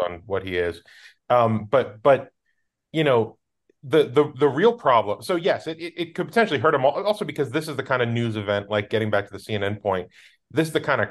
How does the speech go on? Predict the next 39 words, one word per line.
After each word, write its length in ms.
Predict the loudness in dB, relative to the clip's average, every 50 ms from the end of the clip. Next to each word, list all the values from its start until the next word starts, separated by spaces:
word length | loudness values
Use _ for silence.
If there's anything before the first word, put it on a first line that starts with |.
| -8
clip, 480 | -14 -10 -4 0 2 2 2 0 -2 -8 _ _
you 120 | -8 -4
know, 240 | 0 0 0 0 2
that 260 | 2 2 0 0 -2 -6 _
the 300 | -12 -8 -6 -6 -6 -4
average 460 | -2 0 0 0 0 0 -2 -2 -2 -4
American, 440 | -2 0 0 0 0 -2 -2 -4
even 360 | -4 -2 -2 -2 -4 -4 -6 -8
sort 200 | -6 -4 -2 -2
of 120 | -2 0
less 200 | 0 -2 -2 -2
politically 440 | -4 -6 -4 -4 -4 -4 -2 -4 -4
engaged, 420 | -2 -2 -2 -2 -2 -2 -4 -8 -12
who's 180 | -12 -10 -4
not 340 | -2 0 0 0 0 -2 -6 _ _ _ _ _ _ _ -6
in 160 | -6 -6 -6
tune 260 | -6 -6 -4 -4 -4
to 80 | -4 -6
the 100 | -6 -4
reelection, 760 | -2 0 0 2 0 0 -2 -4 -6 -6 -6 -6 -6 -10 -10 -8
you 100 | -4 -2
know, 160 | -2 -2 -4
cycle 460 | -4 -2 -2 -2 -2 0 -2 -2 -2
yet, 320 | -2 -2 -2 -2 -2 -2 -4
and 120 | -8 -6 -2
probably 280 | -2 -2 -2 -2 -4
won't 320 | -6 -6 -6 -6 -6 -8 -8
tune 240 | -6 -4 -2 0
in 160 | 0 0 0 -2
until 480 | -4 -4 -4 -2 0 0 0 0 -4 -8 _ _ _ _ _ _
next 320 | -4 -4 -4 -4 -4 -10 -8
fall 480 | -4 0 0 2 2 2 0 0 -2 -4
or, 160 | -4 -4 -4 -4
you 80 | -4
know, 160 | -4 -4 -4 -4
and 280 | -4 -4 -4 -4 -4
next 220 | -4 -6 -6 -6 -4
summer. 380 | -2 -2 0 0 -2 -4 -6 -12 _ _ _ _ _ _
This 380 | 0 2 2 2 2 -2 -10 -10